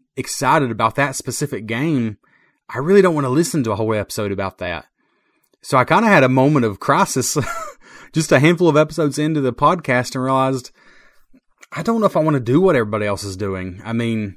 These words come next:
um, I've realized some of my favorite podcasts, and, and I'm gonna go and shout out a couple, uh, uh, Board Game Snobs. It is a board game podcast, but they just don't do things the way everybody else does it, and they're absolutely hilarious.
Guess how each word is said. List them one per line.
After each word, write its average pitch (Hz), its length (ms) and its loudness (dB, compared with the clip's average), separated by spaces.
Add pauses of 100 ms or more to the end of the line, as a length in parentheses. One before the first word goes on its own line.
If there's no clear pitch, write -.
(640)
um, 117 640 2 (220)
I've 120 120 -2
realized 160 320 2
some 151 200 0
of 151 60 0
my 123 100 0
favorite 147 340 -2
podcasts, 117 720 -4
and, 98 240 -12
and 107 160 -6
I'm 127 100 0
gonna 139 140 2
go 110 100 -2
and 107 80 -2
shout 117 300 2
out 131 180 2
a 120 60 -2
couple, 104 480 -4
uh, 98 400 -2 (340)
uh, 76 120 -10
Board 123 280 2
Game 127 220 4
Snobs. 123 600 -2 (840)
It 127 140 0
is 160 100 4
a 165 60 2
board 139 200 2
game 120 160 0
podcast, 107 720 0
but 101 400 -2 (360)
they 117 240 -4
just 147 180 -6
don't 143 180 4
do 135 160 2
things 120 240 0
the 107 60 -4
way 113 80 2
everybody 107 220 0
else 98 120 -4
does 101 240 -4
it, 104 100 -6
and 101 140 -8
they're 107 120 -2
absolutely 123 460 0
hilarious. 107 760 -2